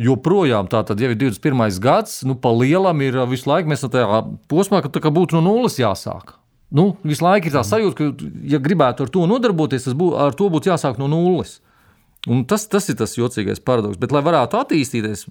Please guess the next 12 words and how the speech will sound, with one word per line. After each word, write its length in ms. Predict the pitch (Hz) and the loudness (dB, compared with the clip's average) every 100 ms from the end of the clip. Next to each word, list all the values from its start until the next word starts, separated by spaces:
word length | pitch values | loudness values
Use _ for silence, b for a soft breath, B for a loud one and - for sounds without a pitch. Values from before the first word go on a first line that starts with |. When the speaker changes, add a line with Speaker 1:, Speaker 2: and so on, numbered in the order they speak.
| - | -8
Speaker 1:
pēc 200 | 101 - | -6 -2
maniem 240 | 147 180 | -2 0
ieskatiem, 420 | 208 - 170 151 | -2 -2 -6 -4
tīri 200 | 117 143 | -2 -2
tā 100 | 135 | -2
tehnoloģiskā 920 | 113 147 - 107 98 - 110 107 107 110 | -2 -2 -2 -2 -4 -6 -4 -2 -2 -2
niša, 340 | 113 131 - | -2 -4 -4
visa, 260 | 101 117 - | -4 -4 -8
kas 220 | 101 - | -10 -8
ir 60 | 98 | -8
saistībā 540 | - 110 - 104 | -6 -6 -4 -4
ar 40 | 104 | 0